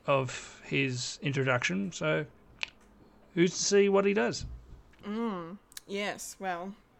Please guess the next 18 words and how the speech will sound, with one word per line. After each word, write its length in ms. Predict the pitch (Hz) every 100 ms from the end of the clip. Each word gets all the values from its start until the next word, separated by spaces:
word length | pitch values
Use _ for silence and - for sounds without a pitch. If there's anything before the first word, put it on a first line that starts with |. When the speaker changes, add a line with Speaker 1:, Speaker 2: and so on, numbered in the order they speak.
| -
Speaker 2:
speaking 380 | - 202 202 180
of 80 | -
evil 600 | 180 180 170 170 170 170
individuals, 800 | 170 160 165 165 160 165 196 - - - -
Moko 600 | 190 214 247 208 180 156 180
was, 360 | 165 165 156 -
uh, 300 | 160 151 143 - _ _ - - - _ -
a-, 20 |
an 360 | 170 165 - 170
interesting 840 | 160 170 - 160 - 151 143 175 214
addition. 580 | 165 165 170 - 190 269 -
Um, 440 | 180 175 165 180 - - _ _ _ -
you 100 | 170
know, 180 | 147 208 - - _ -
not, 280 | 233 240
not 280 | 233 247 220
a 40 | 190
villain 520 | 185 196 190 180 175